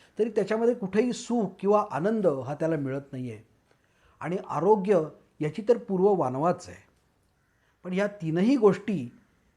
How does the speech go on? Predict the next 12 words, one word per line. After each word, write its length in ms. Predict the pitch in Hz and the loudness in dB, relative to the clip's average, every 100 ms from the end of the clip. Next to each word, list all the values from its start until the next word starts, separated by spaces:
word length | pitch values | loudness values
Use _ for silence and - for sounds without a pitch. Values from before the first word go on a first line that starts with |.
| _ - | _ -10
कशामुळे 520 | 170 226 175 156 226 | -2 0 2 6 6
मिळतील, 540 | 240 196 190 185 120 127 _ _ _ - | 8 6 4 -4 -6 -12 _ _ _ -10
हे 40 | |
अतिशय 520 | 156 156 196 208 220 277 - _ _ | -8 -6 -4 -2 -2 -4 -12 _ _
चांगल्या 280 | 147 143 233 | -8 0 2
प्रकाराने 840 | 202 180 170 156 156 127 120 _ _ _ _ _ _ 135 | 2 -2 -2 -2 -2 -4 -10 _ _ _ _ _ _ -8
जनार्दन 380 | 147 170 185 | -2 0 0
स्वामींनी 400 | 175 160 180 220 | -2 -2 -2 0
आपल्या 240 | 160 143 147 | -2 -2 -6
श्लोकामध्ये 500 | - 143 151 139 131 | -6 -6 -4 -6 -8
सांगितलेलं 500 | - 127 139 165 147 | -10 -10 -8 -6 -6
आहे. 140 | 110 | -6